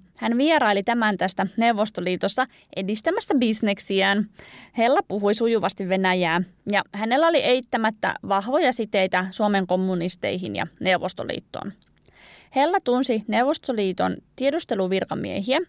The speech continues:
organisaatiosta nimeltä Neuvostoliiton sisäasiain kansankomissariaatti. Helsingin asemapäällikkönä oli Boris Rybik ja peite nimeltään Jartsev. Tämä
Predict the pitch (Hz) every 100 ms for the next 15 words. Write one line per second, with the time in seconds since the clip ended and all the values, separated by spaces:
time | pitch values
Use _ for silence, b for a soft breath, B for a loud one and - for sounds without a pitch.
0 | _ - 220 214 214 208 208 196 190 196
1 | 208 190 - 202 190 185 196 B B B
2 | - 226 311 320 - 214 220 214 220 -
3 | - _ _ _ - 269 311 196 190 185
4 | 175 170 180 - 240 226 196 180 170 180
5 | 180 175 180 170 - - - - _ _
6 | _ _ B B B 269 294 339 262 240
7 | 254 262 233 190 185 180 185 - 175 170
8 | 185 208 226 185 - 190 214 269 349 -
9 | _ _ _ 208 190 - - 180 196 202
10 | 180 160 160 - 190 185 165 - - -
11 | - _ - - 208 202